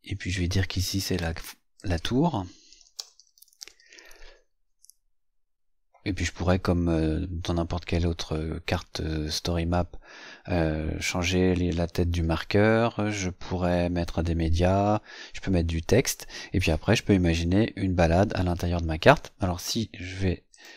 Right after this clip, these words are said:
sauvegarder ça, si je fais preview, donc voilà à quoi ça ressemble, hein.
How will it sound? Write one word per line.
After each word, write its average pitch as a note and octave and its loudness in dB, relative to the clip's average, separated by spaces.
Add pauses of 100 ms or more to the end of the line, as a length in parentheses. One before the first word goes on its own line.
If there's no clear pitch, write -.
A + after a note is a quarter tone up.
(840)
sauvegarder F2+ -2
ça, B2+ 4
si - 0
je - 0
fais G2 2
preview, G#2 0 (2750)
donc F2+ -8
voilà A2 6
à G#2+ -2
quoi G2 2
ça F#2 -2
ressemble, G2+ 0
hein. G#2+ 2